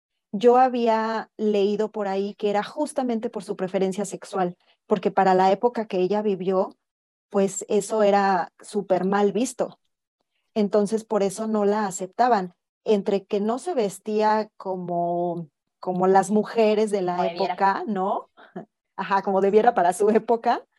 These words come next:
Speaker 1: eh, sí era como muy masculina. Entonces,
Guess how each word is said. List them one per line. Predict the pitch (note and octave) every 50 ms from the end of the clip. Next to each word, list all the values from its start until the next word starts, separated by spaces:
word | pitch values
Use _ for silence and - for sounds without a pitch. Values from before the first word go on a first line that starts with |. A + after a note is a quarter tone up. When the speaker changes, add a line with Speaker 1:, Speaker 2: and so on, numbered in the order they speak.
| _ _ _ _ _ _
Speaker 1:
eh, | - A#3 -
sí | - - A#3
era | A#3+ B3 B3
como | B3 A#3+ A3 G#3
muy | G#3 G3+ A3 A3
masculina. | A#3 B3 A#3+ - - F#3+ G3 G#3+ A#3 A#3 G#3+ G3 - _ _ _ _ _ _ _ _ _ _ _ _ _ _ _ _ _ _ _ _ _
Entonces, | - G#3+ G#3+ G3 A3 A3 A3 G#3+ A3 A#3 A3+ B3 A#3+ - -